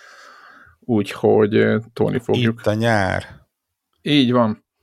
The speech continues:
Speaker 2: Mindenki
Speaker 1: Ö,
Speaker 2: lelép. Csak a
Speaker 1: amit
Speaker 2: legbátrabbak
Speaker 1: szer-
Speaker 2: ta-, tartanak ki.
Speaker 1: Igen. Ö, hát igen, aki,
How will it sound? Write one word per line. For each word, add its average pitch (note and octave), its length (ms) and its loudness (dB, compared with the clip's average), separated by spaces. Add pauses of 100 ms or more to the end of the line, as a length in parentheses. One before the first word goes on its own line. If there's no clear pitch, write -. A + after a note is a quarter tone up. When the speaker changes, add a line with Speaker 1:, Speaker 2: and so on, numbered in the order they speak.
(480)
Speaker 2:
Mindenki F#2 460 -2
Speaker 1:
Ö, - 40 -4
Speaker 2:
lelép. F2+ 300 -4 (480)
Csak D#3 160 -4
a E3 40 -4
Speaker 1:
amit G2+ 180 -2
Speaker 2:
legbátrabbak F2+ 440 -2
Speaker 1:
szer- F#2+ 180 0
Speaker 2:
ta-, - 60 -18
tartanak G2 420 -4
ki. - 240 -14 (500)
Speaker 1:
Igen. G2+ 560 -2
Ö, C3+ 760 0
hát D3 160 -6
igen, A#2 180 -2
aki, A#2 260 -4